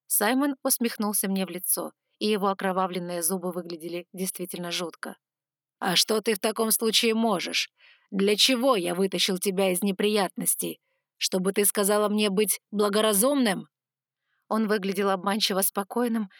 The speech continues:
и именно от этого его состояние мне было особенно жутко. Холод и боль в подвёрнутой ноге отошли на второй план перед новой смертельной угрозой. Подняв руку,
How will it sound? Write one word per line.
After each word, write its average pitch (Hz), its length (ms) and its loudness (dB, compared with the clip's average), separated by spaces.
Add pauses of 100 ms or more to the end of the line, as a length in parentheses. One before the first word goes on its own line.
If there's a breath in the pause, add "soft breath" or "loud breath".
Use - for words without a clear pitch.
(160 loud breath)
и 240 120 0
именно 240 300 2
от 220 120 -8
этого 196 280 -2
его 180 240 -2
состояние 190 760 -2
мне 180 160 0
было 170 220 -4
особенно 170 400 -2
жутко. - 480 -6 (480 loud breath)
Холод 254 440 0
и 220 60 0
боль 214 300 0
в - 160 -14
подвёрнутой 190 640 -2
ноге 180 300 -4
отошли 180 320 -4
на 180 100 -4
второй 180 280 -4
план 190 300 -2
перед 170 240 -6
новой 175 260 -4
смертельной 165 580 -8
угрозой. 165 540 -8 (480 loud breath)
Подняв 202 440 0
руку, 185 360 -2